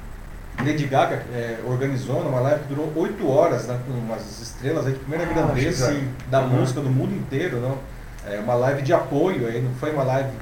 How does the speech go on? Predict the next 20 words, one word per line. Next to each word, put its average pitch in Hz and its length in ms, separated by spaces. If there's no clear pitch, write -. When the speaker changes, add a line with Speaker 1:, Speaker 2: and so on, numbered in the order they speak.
Speaker 1:
patrocinada, 127 640
era 123 100
uma 123 100
Speaker 2:
Ah, 120 40
Speaker 1:
live - 140
Speaker 2:
verdade, 175 340
Speaker 1:
de 143 60
apoio 180 200
Speaker 2:
lembro. 123 520
Speaker 1:
aos 123 100
Speaker 2:
Uhum. 127 80
Speaker 1:
profissionais 135 420
da 131 60
saúde, 135 460
não? 135 80
Durou 151 300
oito 190 360
horas 135 340
a 113 60
Speaker 2:
Vários 104 40